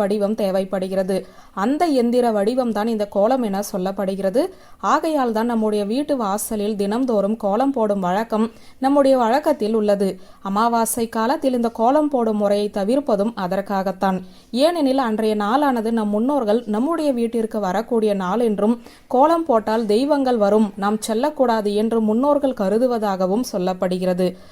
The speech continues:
ஆகையால் அமாவாசை தினத்தில் கோலம் போடக்கூடாது என்று நம் முன்னோர்கள் சொல்லி வைத்திருக்கிறார்கள். இப்படி நம்முடைய வாழ்வில் நெருங்கிய தொடர்புடைய கோலத்தை இந்த தை மாதத்தின் முதல் நாள்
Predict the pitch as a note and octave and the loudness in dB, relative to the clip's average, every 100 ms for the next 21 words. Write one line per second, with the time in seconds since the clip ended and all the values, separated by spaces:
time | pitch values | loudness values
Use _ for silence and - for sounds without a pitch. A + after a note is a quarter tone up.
0 | - - F#3 C4+ E4 C4+ A3+ C#4+ G#3 G3 | -20 -6 0 0 2 0 0 -2 -2 0
1 | C4+ E4 C#4+ C#4+ B3 G#3+ G#3+ A#3 B3+ C4+ | 2 2 0 -2 -4 -2 -2 0 -2 2
2 | G3+ A#3 C#4+ C4+ A3+ G#3+ G#3+ G3+ G3 G3 | 4 4 4 2 0 0 0 0 0 0
3 | G#3 C4+ A#3+ B3+ - - - A3+ C4 F4 | 2 4 4 2 -2 -20 -6 0 0 2
4 | E4+ D4 B3+ A#3 A3 G#3+ B3+ A#3 A#3 F#3 | 2 4 2 2 0 0 0 0 0 0
5 | F#3 G3 G#3 G#3 G#3 G3+ E4 G4 - - | 0 -2 0 0 0 2 0 0 -8 -20
6 | - - - - - - - - - C#4+ | -20 -20 -20 -20 -20 -20 -20 -20 -6 -2
7 | C#4 D4 C#4+ C#4 C4+ C4 B3+ A#3+ D#4+ C#4+ | 2 2 4 2 4 4 4 4 4 2
8 | C4+ A#3 G#3 A#3+ A#3+ A#3 G#3 C4+ C#4 C#4 | 2 2 0 0 0 2 2 2 2 2
9 | B3+ A#3+ G3+ G#3+ C4 A3 A#3 A3 A3 G#3+ | 0 2 4 4 2 -2 -2 0 0 0
10 | A#3 D#4+ D4+ C4 A#3+ A#3 G#3+ F#3 G3+ A3+ | -2 0 0 0 -2 -2 -2 0 0 0
11 | G#3+ | 0